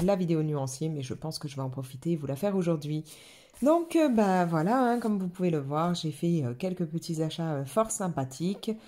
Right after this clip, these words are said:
Euh, et puis, euh, là, techniquement,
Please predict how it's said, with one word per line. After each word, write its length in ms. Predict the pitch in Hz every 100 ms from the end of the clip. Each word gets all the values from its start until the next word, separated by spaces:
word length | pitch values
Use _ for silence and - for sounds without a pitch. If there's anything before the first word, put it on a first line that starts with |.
| - - _ -
Euh, 540 | 170 151 143 143 135 135
et 120 | 135
puis, 440 | 127 - 160 165 131
euh, 120 | 90 - - _ _ _ _
là, 400 | 135 135 147 175 175 _
techniquement, 720 | 185 - 170 175 180 196 214